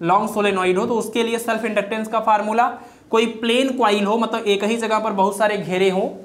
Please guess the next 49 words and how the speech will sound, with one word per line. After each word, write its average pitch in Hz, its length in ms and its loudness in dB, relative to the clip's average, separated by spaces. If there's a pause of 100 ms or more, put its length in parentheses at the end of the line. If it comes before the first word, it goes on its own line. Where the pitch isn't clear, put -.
एक 190 160 0
circular 202 440 0
loop 208 240 -2
हो, 240 60 6 (140)
वहीं 202 220 0
पर 214 100 0
बहुत 190 240 2
सारे 196 160 2
घेरे 180 280 -2
हों, 208 160 0 (440)
तो 233 80 2
ऐसे 220 340 2
coil 214 340 2
का 233 120 2
सेल्फ 208 260 0
इंडक्टेंस 165 440 -4
क्या 143 140 -4
होगा। 139 200 0
तो 180 100 0
दोनों 214 240 2
फार्मूले 208 420 2
आपको 208 200 0
याद 180 200 4
रखने 185 240 -2
पड़ेंगे। 202 440 -2 (440)
L 220 140 2
equal 226 260 0
to 233 100 0
mu 214 220 -4
naught 214 320 -2
N 202 140 -2
square 202 260 2
upon 196 360 -2
L 208 200 0
into 196 340 -6
A, 214 100 2 (500)
जहाँ 190 160 0
पर 202 180 0 (100)
L 208 140 2
मतलब 208 200 0
आप 196 140 4
समझ 202 200 -2
रहे 202 160 -2
हैं, 214 220 -4 (1080)
L 180 200 2
दोनों 185 280 2 (340)
अगर 180 160 0
same 190 280 -2
लिख 185 100 -2